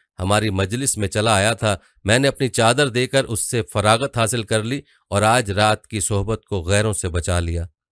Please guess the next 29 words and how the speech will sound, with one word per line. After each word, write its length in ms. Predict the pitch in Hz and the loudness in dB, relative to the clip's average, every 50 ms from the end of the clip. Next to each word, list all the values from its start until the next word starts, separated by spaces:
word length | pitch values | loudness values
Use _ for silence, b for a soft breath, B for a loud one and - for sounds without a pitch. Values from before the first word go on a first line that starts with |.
| _ _ | _ _
ये 80 | 92 92 | -2 0
वाकया 460 | 87 98 98 - - 107 101 98 92 | 2 2 0 -2 -2 -4 -2 -2 -2
हजरत 280 | 85 92 87 92 90 85 | -4 -4 -6 -6 -8 -6
जुनैद 340 | 87 92 98 98 98 92 90 | -6 -4 -2 -2 -2 -4 -4
बगदादी 480 | 87 92 82 82 90 90 90 85 92 | -8 -8 -6 -2 -2 -2 -2 -2 -2
रहमतुल्लाह 580 | 90 90 87 90 92 90 - - 95 90 92 92 | -2 0 0 0 -2 -4 -4 -4 -4 -2 0 0
अलैह 140 | 90 90 87 - | 0 -2 -4 -4
की 60 | 95 | -6
नफासत 580 | 85 85 85 80 - 98 98 101 - 131 131 - _ _ _ _ _ _ _ | -4 -2 -4 -2 0 0 0 0 0 -2 -4 -6 _ _ _ _ _ _ _
और 140 | - 107 - - | -4 -4 -2 2
आला 260 | 110 120 127 131 131 | 2 2 4 4 2
ज़ौक़ 260 | 107 110 107 110 110 - _ | 2 2 2 2 0 -4 _
की 160 | - 107 110 - _ - | -10 -10 -10 -8 _ -8
अक्कासी 520 | 92 - _ - 117 117 - - 123 107 | -8 -8 _ 2 2 2 2 0 -4 -4
करता 360 | - 98 90 87 - - 110 | -2 -2 -4 -2 -2 -2 0
है, 80 | 127 143 | 0 2
वरना 280 | 120 113 117 139 147 | 2 0 0 0 -2
आप 280 | 117 120 143 151 147 131 | 0 0 0 0 0 0
रहमतुल्लाह 540 | 139 127 139 147 143 - 147 143 143 143 143 | 0 0 0 0 -4 -6 -6 -4 -2 -2 0
अलैह 120 | 139 139 | 0 -2
की 140 | 143 - 143 | -4 -6 -10
तवाज़ु 500 | - _ 123 113 117 120 123 117 127 147 | -4 _ 0 2 2 2 2 2 0 -2
और 220 | 131 92 131 120 | 0 0 0 0
इनकसार 480 | 110 113 104 113 107 - 127 127 131 127 | 0 -2 -4 -4 -2 0 2 0 0 0
का 120 | - 127 | -4 -8
तो 140 | - - 113 | -6 -4 -4
यह 180 | 110 117 135 139 | -2 0 2 2
आलम 260 | 131 120 120 113 104 | 2 0 -2 -4 -4
था 180 | - 107 107 | -2 -2 -2